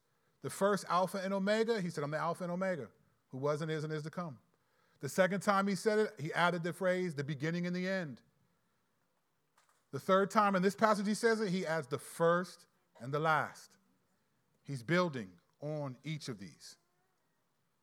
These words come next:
And when we come back to this later on in the series, we'll see that this is the Father, Son, and Spirit representing themselves as Alpha and Omega with different functions and different responsibilities,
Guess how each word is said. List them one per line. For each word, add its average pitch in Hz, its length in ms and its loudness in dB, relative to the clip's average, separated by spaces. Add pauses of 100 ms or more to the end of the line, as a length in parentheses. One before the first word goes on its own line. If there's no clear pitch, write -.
(160)
And 127 100 -10
when 131 80 -6
we 165 100 -4
come 170 240 -4
back 180 300 4
to 165 100 -2
this 135 300 -4
later 165 320 2
on 160 200 -2
in 147 60 -4
the 135 80 -6
series, 135 640 -2 (400)
we'll 156 160 -4
see 185 320 -2
that 151 180 0
this 151 160 -6
is 151 120 -6
the 127 100 -2
Father, 160 420 2
Son, 160 340 -4
and 131 120 -6
Spirit 175 540 0 (580)
representing 160 680 2
themselves 156 460 0
as 139 140 -4
Alpha 147 340 0
and 151 100 -2
Omega 151 400 -2
with 131 140 -2
different 143 260 -6
functions 170 440 -4
and 135 80 -8
different 156 200 -6
responsibilities, 156 800 -2